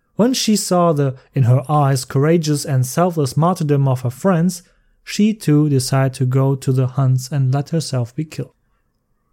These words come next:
On that day, the entire Rhine is said to have turned red with blood.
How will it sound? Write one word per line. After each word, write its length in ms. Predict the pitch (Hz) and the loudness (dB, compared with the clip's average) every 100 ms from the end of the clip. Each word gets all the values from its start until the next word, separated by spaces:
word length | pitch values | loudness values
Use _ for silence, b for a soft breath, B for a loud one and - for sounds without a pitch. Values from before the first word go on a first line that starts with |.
| _ | _
On 120 | 151 156 | -2 0
that 220 | 214 214 | 0 0
day, 340 | 170 135 117 _ _ _ _ | 0 0 -6 _ _ _ _
the 80 | 139 | -2
entire 420 | 139 131 185 202 | -2 0 0 2
Rhine 320 | 165 160 147 | 2 2 2
is 140 | 127 123 | 0 -2
said 260 | - 139 131 | -4 -4 -2
to 100 | 127 | 0
have 280 | 131 131 | 0 -4
turned 460 | - - 151 147 - | -8 -4 0 -2 0
red 300 | 127 131 127 - | 0 0 -2 -2
with 260 | 123 120 | -2 0
blood. 360 | 131 117 - | -2 -2 -4